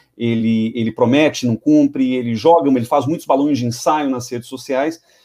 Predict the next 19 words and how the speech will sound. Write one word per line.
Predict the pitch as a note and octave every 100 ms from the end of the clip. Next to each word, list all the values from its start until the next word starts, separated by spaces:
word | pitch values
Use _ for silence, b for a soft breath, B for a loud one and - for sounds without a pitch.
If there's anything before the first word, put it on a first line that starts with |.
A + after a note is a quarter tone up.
| b
mas | F3+ F#3
a |
gente | G3 A#3
percebe | - E3+ - G3+ G#3+ D3
que | D#3+
o |
Bolsonaro | D3+ D#3+ - D3 E3+ F#3
vai | G#3
pouco | G#3+ A#3 B3+
a |
pouco | B3+ F3+ F#3 G#3+
se | -
adaptando | G3+ G#3 - D3 D#3 E3
ao | E3
sistema, | E3+ - B2+ G2
vai | G2+
pouco | G#2 C#3+
a | D3+
pouco | - C3+ _